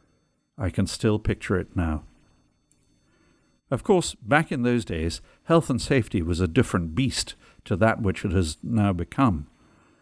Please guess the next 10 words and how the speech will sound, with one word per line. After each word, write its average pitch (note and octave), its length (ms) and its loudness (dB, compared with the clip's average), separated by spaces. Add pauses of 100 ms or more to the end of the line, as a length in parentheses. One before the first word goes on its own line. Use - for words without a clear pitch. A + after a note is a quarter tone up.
(280)
So C3 220 -2
Brigade C3+ 380 0
Squad, F#2 340 -4
perhaps A#2 340 0
more B2+ 220 0
than A2+ 180 2
the G#2+ 140 2
other C#3+ 180 2
training D#2 460 -2
squads, D2+ 440 -2